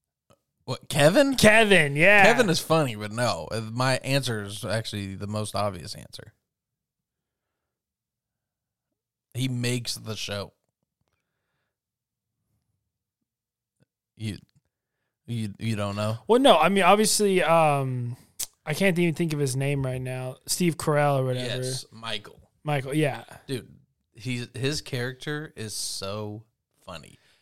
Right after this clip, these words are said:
Speaker 2: Do you
Speaker 1: It's
Speaker 2: think it's,
Speaker 1: like
Speaker 2: do you think it's because it's Steve Carell, or do you think it's actual, or just bo-, you think he's just
Speaker 1: I
Speaker 2: perfect
Speaker 1: think,
Speaker 2: for it?
Speaker 1: I think that, no, no, no, like, <sighs> Steve,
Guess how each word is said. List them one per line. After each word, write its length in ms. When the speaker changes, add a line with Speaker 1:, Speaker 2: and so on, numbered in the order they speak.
Speaker 2:
Do 80
you 60
Speaker 1:
It's 120
Speaker 2:
think 120
it's, 100
Speaker 1:
like 80
Speaker 2:
do 80
you 40
think 100
it's 80
because 440
it's 140
Steve 280
Carell, 480
or 60
do 100
you 60
think 180
it's 140
actual, 540
or 80
just 280
bo-, 160
you 80
think 140
he's 100
just 120
Speaker 1:
I 120
Speaker 2:
perfect 200
Speaker 1:
think, 140
Speaker 2:
for 160
it? 40
Speaker 1:
I 140
think 400
that, 400
no, 220
no, 140
no, 220
like, 260
<sighs> 640
Steve, 320